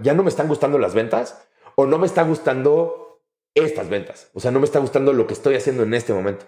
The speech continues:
Entonces, para mí era como muy difícil decir, "¿Qué hago? ¿Cómo descubro eso?", ¿no? Y entonces pasaron semanas, algunos meses, teníamos conversaciones, este, mis socios y yo,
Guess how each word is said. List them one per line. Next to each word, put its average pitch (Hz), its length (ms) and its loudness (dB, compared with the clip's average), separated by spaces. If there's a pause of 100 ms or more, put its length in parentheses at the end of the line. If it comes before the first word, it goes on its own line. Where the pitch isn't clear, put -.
(420)
Entonces, 123 300 -4
para 117 200 2
mí 123 120 2
era 151 160 4
como 127 160 -2
muy 127 180 2
difícil 127 440 -4
decir, - 600 -6 (220)
"¿Qué 135 140 2
hago? 147 240 2
¿Cómo 151 180 2
descubro 135 540 0
eso?", 101 180 -4
¿no? 123 220 -6 (640)
Y - 60 0
entonces 196 220 0
pasaron 190 600 0
semanas, 160 760 0
algunos 127 320 0
meses, 123 600 -2 (100)
teníamos 120 380 2
conversaciones, 113 880 0
este, - 240 -10
mis 90 140 -8
socios 113 320 0
y 90 40 -6
yo, 101 300 2